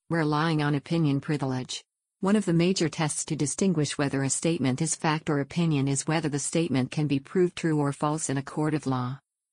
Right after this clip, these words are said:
If the statement can be proved true or false, then, on that basis,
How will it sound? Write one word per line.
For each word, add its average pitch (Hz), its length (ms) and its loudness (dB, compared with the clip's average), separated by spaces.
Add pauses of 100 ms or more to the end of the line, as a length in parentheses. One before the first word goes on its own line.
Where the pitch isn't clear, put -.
If - 140 -2
the 208 100 2
statement 175 520 -2
can 151 160 -2
be 143 100 0
proved 180 340 0
true 180 260 0
or 156 120 2
false, 135 580 -2 (200)
then, 147 360 0 (220)
on 151 140 2
that 151 200 -2
basis, 147 560 -2